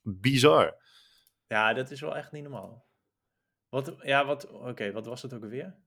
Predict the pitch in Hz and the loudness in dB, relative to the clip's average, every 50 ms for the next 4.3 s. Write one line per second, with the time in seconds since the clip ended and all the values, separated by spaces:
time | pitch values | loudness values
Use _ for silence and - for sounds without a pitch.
0 | _ _ _ _ _ _ _ _ _ _ _ _ _ - 110 104 107 107 104 104 | _ _ _ _ _ _ _ _ _ _ _ _ _ -10 -10 -8 -8 -10 -10 -10
1 | - 107 107 107 - 107 - - 113 110 101 104 104 107 107 - - - - - | -12 -12 -10 -10 -12 -12 -12 -10 -10 -8 -6 -4 -2 -2 -2 -4 -8 -14 -14 -14
2 | 135 151 - - - 196 - 101 101 101 107 107 104 107 107 104 101 104 107 107 | -14 -16 -16 -20 -14 -14 -12 -10 -10 -10 -8 -6 -6 -6 -6 -6 -6 -6 -6 -6
3 | 101 101 101 101 98 98 98 - - 101 101 101 101 - 104 107 101 98 95 95 | -8 -8 -8 -10 -10 -10 -12 -14 -14 -16 -16 -16 -18 -20 -16 -16 -14 -14 -14 -16
4 | 95 95 101 117 131 135 | -18 -18 -18 -18 -18 -20